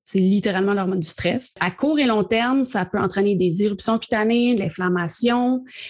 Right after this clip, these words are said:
euh, toutes les maladies, euh, qui sont comme, euh,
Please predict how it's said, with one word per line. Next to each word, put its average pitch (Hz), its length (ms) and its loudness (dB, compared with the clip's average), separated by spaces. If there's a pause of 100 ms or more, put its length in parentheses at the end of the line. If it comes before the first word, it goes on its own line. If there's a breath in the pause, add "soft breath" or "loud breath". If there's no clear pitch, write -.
(140 loud breath)
euh, 180 240 2
toutes 320 140 0
les 262 100 4
maladies, 220 760 2
euh, 196 160 2
qui - 140 -6
sont 214 200 -2
comme, 202 220 0
euh, 139 100 2